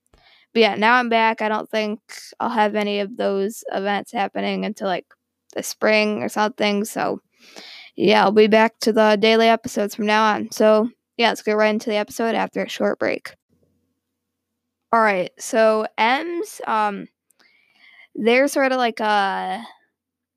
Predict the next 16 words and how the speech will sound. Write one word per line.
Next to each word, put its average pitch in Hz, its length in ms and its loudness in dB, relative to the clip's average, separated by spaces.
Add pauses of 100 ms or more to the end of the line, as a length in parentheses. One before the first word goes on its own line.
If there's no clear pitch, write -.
(1080)
I, 202 340 -6
I 214 100 -4
believe 233 280 4
they 240 100 2
said 208 240 -2
soc-, 220 460 2
yeah, 202 220 2
social 269 500 2
media 233 440 2
star 226 380 0
mixed 214 320 -8
with 214 200 -2
a 185 220 0
zombie, 220 600 -2
so 202 240 -6
it's - 400 -10